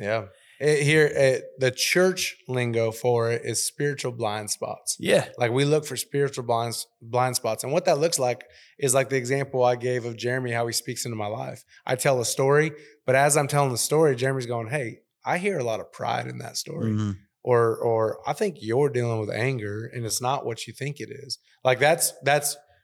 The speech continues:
Speaker 1: redirecting my mind thought, 'cause I could let it drift towards,
Speaker 2: That's right.
Speaker 1: "It's this person, I'm mad at this person." But then you call me out and say, "Hey,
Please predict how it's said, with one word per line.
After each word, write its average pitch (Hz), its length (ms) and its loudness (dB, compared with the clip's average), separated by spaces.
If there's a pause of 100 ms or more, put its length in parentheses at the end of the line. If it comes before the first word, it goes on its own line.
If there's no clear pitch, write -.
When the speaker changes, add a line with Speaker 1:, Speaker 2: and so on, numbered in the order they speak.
(140)
Speaker 1:
redirecting 151 720 4
my 120 160 4
mind 131 580 2 (180)
thought, 101 380 0 (240)
'cause 117 120 -4
I 143 120 6
could 165 140 -2
let 156 120 6
it 123 120 -2
drift 139 260 2
towards, 113 400 -4 (120)
Speaker 2:
That's 113 220 0
right. 123 180 6
Speaker 1:
"It's 135 140 0
this 139 200 2
person, 131 720 0 (140)
I'm 104 200 -6
mad 135 180 4
at 139 120 -2
this 135 120 -2
person." 131 580 -2 (260)
But 127 140 -4
then 123 120 -2
you 143 160 -2
call 151 260 0
me 123 180 -2
out 131 340 2
and - 100 -4
say, 120 180 0
"Hey, 127 260 2